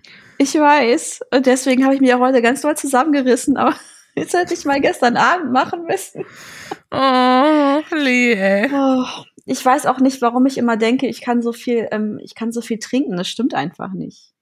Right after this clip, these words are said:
Speaker 1: Aber so in dem
Speaker 2: Mhm.
Speaker 1: Moment ist dann immer so, "Ach ja, komm, ja, pff,
Speaker 2: Ah ja, das fühlt sich
Speaker 1: komm."
Speaker 2: gut an. Rein damit.
Speaker 1: Ja, ich weiß. <laughs> Ich werde einfach alt, ich kann das eigentlich gar nicht mehr.
Speaker 2: <laughs>
Speaker 1: Ja.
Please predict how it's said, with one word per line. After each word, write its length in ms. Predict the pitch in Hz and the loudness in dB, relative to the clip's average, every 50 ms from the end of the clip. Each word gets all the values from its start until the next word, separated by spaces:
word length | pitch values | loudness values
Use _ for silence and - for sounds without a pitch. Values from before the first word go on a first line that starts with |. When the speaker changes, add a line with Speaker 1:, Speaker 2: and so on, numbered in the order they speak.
| _ _ - | _ _ -2
Speaker 1:
Aber 200 | 202 208 247 233 | 2 2 2 4
so 80 | 233 - | 4 4
in 100 | - 220 | 4 4
dem 120 | 208 247 | 4 4
Speaker 2:
Mhm. 60 | 233 208 | 2 2
Speaker 1:
Moment 200 | - 233 262 269 | 2 2 2 2
ist 60 | 262 | 2
dann 80 | 247 214 | 0 0
immer 140 | 214 220 208 | 2 2 2
so, 100 | 190 123 | 4 4
"Ach 380 | 156 190 202 214 214 208 - 180 | 4 6 6 4 4 2 2 0
ja, 300 | 165 170 180 190 196 190 | 0 2 4 4 4 2
komm, 400 | 190 - 151 156 170 170 170 160 - | 0 -4 -4 -4 -4 -4 -6 -8 -6
ja, 240 | 156 156 170 180 175 | -2 0 0 0 0
pff, 160 | 175 - - - | -2 -4 -8 0
Speaker 2:
Ah 120 | - 180 185 | 2 2 4
ja, 300 | 185 180 180 185 190 196 | 4 4 6 6 4 4
das 100 | 208 - | 2 0
fühlt 140 | 285 226 180 | 0 2 2
sich 80 | 185 185 | 2 4
Speaker 1:
komm." 80 | 226 | 2
Speaker 2:
gut 140 | 262 269 233 | 2 2 4
an. 440 | 240 233 214 185 170 170 175 180 - _ _ _ _ _ - - - - | 4 4 4 4 4 2 -2 -4 -6 _ _ _ _ _ -20 -20 -14 -6
Rein 220 | 208 170 180 214 233 | 0 0 2 4 4
damit. 500 | 233 214 196 202 190 180 - - - - _ _ _ _ - | 4 4 4 2 0 0 -2 -6 -12 -14 _ _ _ _ -10
Speaker 1:
Ja, 440 | 339 320 311 311 320 320 285 285 285 | -8 -8 -6 -4 -2 -2 -2 0 -2
ich 180 | 285 285 - - | -4 -6 -6 -4
weiß. 580 | 320 285 285 294 285 262 269 359 - - - - | 0 0 2 2 2 2 2 0 -4 -8 -12 -12
<laughs> 60 | - - - - - - - - - _ _ _ - _ _ _ _ _ _ - - | -12 -12 -12 -14 -18 -20 -20 -20 -20 _ _ _ -20 _ _ _ _ _ _ -20 -10
Ich 60 | - | -4
werde 200 | - 262 - - | -2 -2 0 2
einfach 360 | - - 349 - 330 320 - - - | 0 0 0 0 -2 -4 -4 -4 -2
alt, 260 | - 320 330 320 - | 0 0 0 0 -2
ich 120 | 302 - - | -6 -8 -2
kann 140 | - 277 254 | 0 2 2
das 100 | 247 247 - | 2 2 0
eigentlich 280 | - 202 208 240 - - | 0 0 0 -2 0 0
gar 160 | 208 202 208 | 0 0 0
nicht 220 | 214 226 - - | 0 -2 -4 -4
mehr. 280 | 240 190 190 190 196 - _ - - - - - - - - | -4 -4 -2 -4 -6 -8 _ -20 -20 -20 -20 -20 -18 -10 -8
Speaker 2:
<laughs> 880 | 302 285 277 - - 554 523 _ _ _ _ _ _ _ _ _ - | -8 -8 -8 -4 -4 -4 -4 _ _ _ _ _ _ _ _ _ 0
Speaker 1:
Ja. 480 | 269 262 269 247 226 208 196 202 214 | 2 2 2 2 0 -2 -4 -4 -6